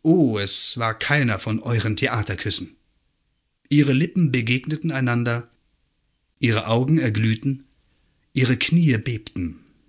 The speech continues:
ihre Hände verirrten sich. In eben dem Nu ging der Herr Baron von Donnerstrungshausen bei dem Schirm vorbei. Und diese Ursach und diese Wirkung erblickend,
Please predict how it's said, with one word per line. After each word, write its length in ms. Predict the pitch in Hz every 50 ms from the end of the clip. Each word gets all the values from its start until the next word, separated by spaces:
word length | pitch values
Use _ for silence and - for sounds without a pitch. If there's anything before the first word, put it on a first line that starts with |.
| _ _ _ _
ihre 220 | - 113 110 110
Hände 400 | 95 95 123 123 127 127 127 123
verirrten 540 | - - 135 - - 131 113 - - - 90
sich. 480 | 87 92 85 - - - - - - _ _ _ _ _ _ _ _ _ _ _ _ _ _ _
In 140 | - 147 202
eben 340 | - 247 233 233 240 233 202
dem 260 | 156 156 143 143 143
Nu 360 | 147 151 139 135 160 190 214 - - - - - - - - - - - _ _ _ _ _ _ _ _ _ _
ging 240 | - 175 208 226 214
der 100 | 196 175
Herr 140 | 156 165 160
Baron 460 | 151 156 147 127 135 127 117 120 117
von 220 | - 131 131 127
Donnerstrungshausen 1040 | 113 120 113 117 123 127 - - - 117 113 110 - - 107 95 90 90 - 107 104 -
bei 100 | 95 87
dem 120 | 107 107
Schirm 280 | - - 117 101 92 -
vorbei. 300 | - 113 107 - - - - - - _ _ _ _ _ _ _ - - - -
Und 180 | - 165 151 139
diese 420 | 185 233 254 226 214 247 - -
Ursach 800 | - 175 135 110 95 - 95 82 78 - - - - - - - _ _ _ _ _ _
und 180 | - 127 117 107
diese 280 | 190 196 170 185 135 151
Wirkung 340 | 175 196 190 - 120 104
erblickend, 680 | - 95 98 135 165 180 - - 87 85 85 - - -